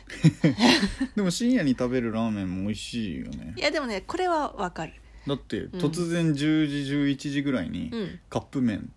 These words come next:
Speaker 1: 食べたくなるよね。
Speaker 2: それはわかる。すごくわかる。
Speaker 1: なんであんなに美味しいんだろうね。
Speaker 2: やっぱり、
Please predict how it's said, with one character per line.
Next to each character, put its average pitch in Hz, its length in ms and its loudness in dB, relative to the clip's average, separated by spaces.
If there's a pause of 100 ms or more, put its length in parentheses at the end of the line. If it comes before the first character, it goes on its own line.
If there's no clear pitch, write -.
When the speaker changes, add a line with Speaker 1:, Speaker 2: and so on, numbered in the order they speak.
Speaker 1:
食 104 120 -4
べ 107 60 -2
た 98 120 -8
く 98 120 -8
な 87 140 -4
る - 60 -8
よ 226 60 -4
ね。 226 40 -2
Speaker 2:
そ 302 120 -2
れ 302 100 4
は 247 120 4
わ 190 80 0
か 175 160 -6
る。 170 140 -10
す - 160 -4
ご 170 80 -6
く 165 160 -12
わ 156 80 -8
か - 140 -12
る。 247 120 -18 (260)
Speaker 1:
な 170 120 0
ん 190 80 2
で 123 80 2
あ 107 60 0
ん 110 80 0
な 110 100 0
に 107 100 -2
美 127 120 -2
味 113 100 2
し - 140 -8
い - 20 -2
ん 95 80 -6
だ - 80 -14
ろ - 120 -14
う - 40 -12
ね。 - 160 -10 (100)
Speaker 2:
や 254 120 -6
っ - 20 -14
ぱ 320 140 -4
り、 196 280 -2